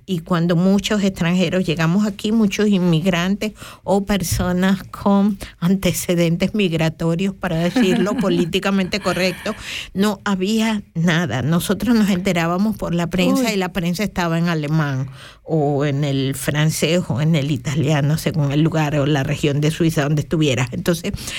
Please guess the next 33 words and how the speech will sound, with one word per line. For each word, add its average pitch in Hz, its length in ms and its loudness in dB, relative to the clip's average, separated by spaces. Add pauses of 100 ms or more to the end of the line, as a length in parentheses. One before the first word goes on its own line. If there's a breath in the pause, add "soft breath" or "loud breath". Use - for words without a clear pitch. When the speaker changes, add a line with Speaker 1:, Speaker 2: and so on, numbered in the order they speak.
(160 loud breath)
Speaker 1:
no 190 200 2
nos 190 200 0
enterábamos 165 800 0
y 220 60 0
mucha 196 340 0
gente 208 280 0
hacía 196 300 0
un 190 140 2
esfuerzo 185 480 -2
bastante, 170 640 0 (400 loud breath)
bastante 180 460 0
deficiente 170 880 0
por 165 180 0
enterarse 131 640 0
de 151 100 2
lo 131 160 0
que 139 160 0
había. 139 380 2 (300 loud breath)
Entonces, 226 320 0
yo 214 140 0
creo 220 220 0
que 202 320 -2 (400 loud breath)
es 196 140 0
un 214 180 2
buen 208 320 2
criterio 185 720 0
que 190 80 -2
estemos 180 380 2
informadas, 165 1000 0
es 185 100 0
un 196 160 2
buen 214 260 2
criterio 202 720 0